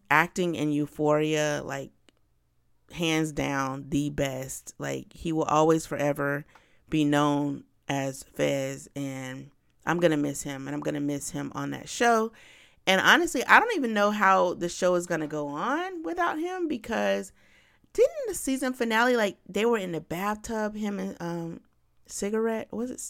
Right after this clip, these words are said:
Ash, him and Ash, and, um, they were, like,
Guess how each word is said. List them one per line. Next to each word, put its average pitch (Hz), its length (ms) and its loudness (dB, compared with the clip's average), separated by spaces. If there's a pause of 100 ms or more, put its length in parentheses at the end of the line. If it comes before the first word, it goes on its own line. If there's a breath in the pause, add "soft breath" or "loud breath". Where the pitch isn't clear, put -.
(140)
Ash, 160 400 2
him 208 180 -4
and 180 80 -4
Ash, 151 360 -2 (560 loud breath)
and, 185 160 6
um, 160 560 4 (460)
they 214 120 6
were, 226 80 6
like, 185 220 4